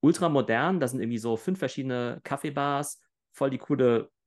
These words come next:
Kantine irgendwie, ja, also Kantine kann man gar, gar nicht nennen. Da hängt überall krasse Kunst rum,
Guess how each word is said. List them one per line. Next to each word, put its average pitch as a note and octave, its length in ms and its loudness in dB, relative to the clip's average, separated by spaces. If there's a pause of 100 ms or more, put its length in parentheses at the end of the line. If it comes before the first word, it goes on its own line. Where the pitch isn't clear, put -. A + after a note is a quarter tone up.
(560)
Kantine A#2 440 2
irgendwie, G2+ 300 2
ja, B2+ 120 2
also G2 180 0
Kantine A2 280 -2
kann G#2 100 0
man G2+ 80 -2
gar, G#2 220 -4
gar G2+ 160 -4
nicht G2 80 -6
nennen. B2+ 360 -2 (220)
Da A2+ 80 -2
hängt A2+ 160 0
überall C3 220 2
krasse - 260 -6
Kunst F#3 340 -4
rum, F3 320 -4